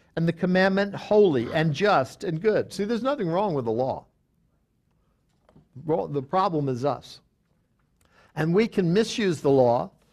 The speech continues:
We can, uh, erroneously teach about the law. That's where if I would teach that you get saved by keeping the Mosaic law,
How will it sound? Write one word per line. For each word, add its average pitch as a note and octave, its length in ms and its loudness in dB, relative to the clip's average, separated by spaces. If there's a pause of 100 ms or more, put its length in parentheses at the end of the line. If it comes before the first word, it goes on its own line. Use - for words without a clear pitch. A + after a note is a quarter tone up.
(280)
We E3 160 2
can, D3+ 380 -2 (140)
uh, B2+ 420 -2
erroneously E3 720 2
teach - 560 -8
about B2+ 380 0
the B2 80 -2
law. A2+ 420 0 (800)
That's C#3+ 320 -2
where F3 220 2
if D3+ 100 -8
I E3+ 140 2
would F#3 240 -2
teach F3+ 380 -6
that D#3 300 2
you E3 220 -2
get F3+ 220 -2
saved F3+ 360 -2
by C#3 140 0
keeping F3+ 500 -4
the D3+ 100 -2
Mosaic C#3+ 580 -2
law, B2 560 -2